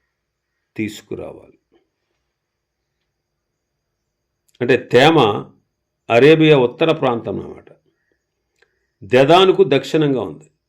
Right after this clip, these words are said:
ఖడ్గ భయము చేత, దూషణ ఖడ్గ భయము చేత, ఎక్కుపెట్టబడిన ధనుస్సుల భయము చేత, క్రూర యుద్ధ భయము చేత వారు పారిపోతున్నారు. అందుకే పదిహేను వచనంలో అంటాడు ఆ మాట, "ఖడ్గ భయము చేతను, దూషణ ఖడ్గ భయము చేతను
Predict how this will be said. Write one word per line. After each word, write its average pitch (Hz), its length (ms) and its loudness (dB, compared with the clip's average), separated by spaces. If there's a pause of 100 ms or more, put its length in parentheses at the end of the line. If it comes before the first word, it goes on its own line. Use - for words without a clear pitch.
(380)
ఖడ్గ 156 300 0
భయము 185 280 4
చేత, 151 420 0
దూషణ 170 520 -2
ఖడ్గ 139 380 -4
భయము 143 280 -2
చేత, 101 480 -10 (1000)
ఎక్కుపెట్టబడిన 175 960 -2
ధనుస్సుల 156 580 -2
భయము 135 300 -2
చేత, 123 340 -8
క్రూర 170 600 -4
యుద్ధ 147 420 -4
భయము 139 380 -4
చేత 117 520 -10 (1120)
వారు 107 180 -6
పారిపోతున్నారు. 101 840 -10 (380)
అందుకే 120 200 -10
పదిహేను 131 360 -2
వచనంలో 123 260 -6
అంటాడు 110 280 -8
ఆ - 20 -6
మాట, 95 300 -12
"ఖడ్గ 117 460 -8
భయము 117 280 0
చేతను, 101 460 -8
దూషణ 131 420 -6
ఖడ్గ 110 420 -8
భయము 110 340 -6
చేతను - 440 -12